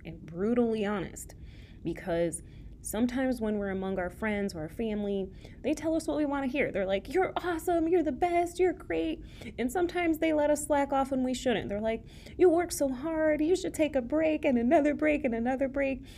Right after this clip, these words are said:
And so, like, it can lead to, like, you going back to square one, and you don't want that.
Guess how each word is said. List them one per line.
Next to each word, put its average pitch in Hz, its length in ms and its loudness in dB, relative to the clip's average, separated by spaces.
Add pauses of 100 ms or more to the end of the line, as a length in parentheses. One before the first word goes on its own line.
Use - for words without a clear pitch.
(220)
And 226 200 -2
so, 226 240 2
like, 202 340 2 (340)
it 269 140 4
can 277 280 4
lead 220 400 -2
to, 214 180 -2
like, 185 340 0
you 208 400 0
going 185 320 -2
back 190 400 -2
to 214 100 -6
square 180 320 -2
one, 160 520 -4 (120)
and 202 120 2
you 202 100 -2
don't 202 300 -2
want 185 260 -6
that. - 300 -6